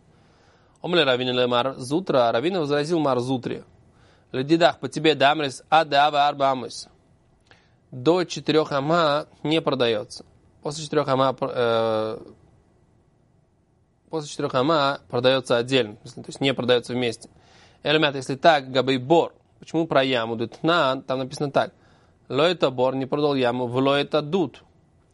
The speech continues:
И <clears throat>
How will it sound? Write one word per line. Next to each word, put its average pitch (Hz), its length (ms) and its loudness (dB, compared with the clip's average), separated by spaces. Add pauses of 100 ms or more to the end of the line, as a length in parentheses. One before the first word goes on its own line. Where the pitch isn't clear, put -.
(1400)
И 151 340 -2 (300)
<clears throat> - 240 -8